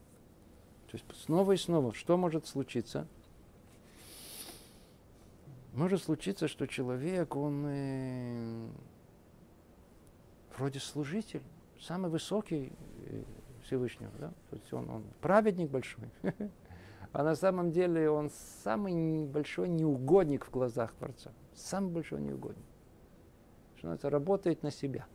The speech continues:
на свое «я», на свою гордость, на свое внутреннее высокомерие. У него вообще вот это «Лешем Шамаем», посвящение других, его к нему не относится. Историю, которую, не помню, рассказывал или нет,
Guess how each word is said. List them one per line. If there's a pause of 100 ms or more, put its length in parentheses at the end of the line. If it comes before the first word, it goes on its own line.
(760)
на
свое
«я», (200)
на
свою (520)
гордость,
на
свое (840)
внутреннее
высокомерие. (600)
У
него
вообще
вот
это
«Лешем
Шамаем»,
посвящение
других, (440)
его
к (100)
нему
не
относится. (1040)
Историю,
которую,
не
помню,
рассказывал
или
нет,